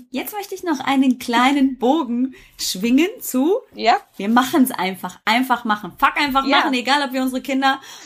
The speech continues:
Speaker 1: umarmen oder peinlich sind oder
Speaker 2: Ja.
Speaker 1: ob der Podcast in die Welt kommt. Erzähl uns mal, wie kam es überhaupt zu der Idee und was erwartet uns in diesem Podcast?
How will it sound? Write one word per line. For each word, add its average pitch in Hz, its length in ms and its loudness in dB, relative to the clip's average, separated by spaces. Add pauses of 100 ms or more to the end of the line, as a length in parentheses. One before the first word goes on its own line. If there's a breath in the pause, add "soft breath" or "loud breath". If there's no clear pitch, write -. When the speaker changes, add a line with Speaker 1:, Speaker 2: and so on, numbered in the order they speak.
(180 loud breath)
Speaker 1:
umarmen 285 680 2
oder 262 280 -2
peinlich 262 500 -4
sind 269 300 -2
oder 294 180 -4
Speaker 2:
Ja. 269 400 2
Speaker 1:
ob 226 200 -4
der 247 180 4
Podcast 226 680 -2
in 185 100 -10
die 185 200 -8
Welt 170 300 -2
kommt. 180 260 -8 (240 loud breath)
Erzähl 294 320 2 (140)
uns 392 120 -4
mal, 349 220 2 (440 loud breath)
wie 262 160 2
kam 277 340 -6
es - 100 0
überhaupt 220 300 -2
zu 226 120 -6
der 208 180 0
Idee 220 300 2
und 240 160 2
was 359 300 2
erwartet 262 460 -2
uns 233 200 -2
in 233 100 2
diesem 233 220 0
Podcast? 196 580 -10